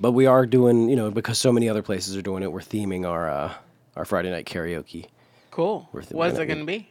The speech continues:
Speaker 1: Oh, Mardi Gras themed.
Speaker 2: Oh, good.
Speaker 1: I, I brought so many beads back. So, so,
Speaker 2: There
Speaker 1: so
Speaker 2: you
Speaker 1: many
Speaker 2: go.
Speaker 1: beads back. We went down with beads, and the idea was to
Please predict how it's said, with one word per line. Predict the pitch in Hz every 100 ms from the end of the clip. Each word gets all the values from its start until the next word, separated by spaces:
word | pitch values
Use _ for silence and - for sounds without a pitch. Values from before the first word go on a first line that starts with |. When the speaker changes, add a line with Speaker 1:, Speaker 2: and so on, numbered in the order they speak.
| 349
Speaker 1:
Oh, |
Mardi | 123 123 76
Gras | 64
themed. | 65 - - _ _ -
Speaker 2:
Oh, | 170 247 160
good. | 147 202 -
Speaker 1:
I, | 104 98
I |
brought | 104 104 92
so | 98
many | 85
beads | 78 82 -
back. | 73 57 - - _ _ _ _ _ _
So, | - - -
so, | - 90
Speaker 2:
There | 82
Speaker 1:
so | 85
Speaker 2:
you | 80
Speaker 1:
many | 71
Speaker 2:
go. | 67
Speaker 1:
beads | 67 -
back. | - 50 - -
We | 113 180
went | 151 156
down | 113 131 143
with | 151 147
beads, | 151 156 147 -
and | 120
the | 123
idea | 120 123 113 127 123 110
was | 101 104 101 -
to | 113 98 90